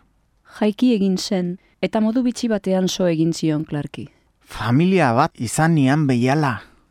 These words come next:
Speaker 1: Esan zuen oldarkor. Clarkek baiezkoa egin zuen buruarekin.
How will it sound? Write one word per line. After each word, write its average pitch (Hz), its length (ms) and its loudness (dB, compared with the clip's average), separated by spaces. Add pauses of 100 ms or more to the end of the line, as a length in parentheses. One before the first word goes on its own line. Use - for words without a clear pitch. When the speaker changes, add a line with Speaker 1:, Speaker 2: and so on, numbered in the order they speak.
Speaker 1:
Esan 170 360 0
zuen 156 320 0
oldarkor. - 600 -8 (1400)
Clarkek 233 480 0
baiezkoa 190 540 0
egin 147 240 0
zuen 143 320 0
buruarekin. 143 640 -2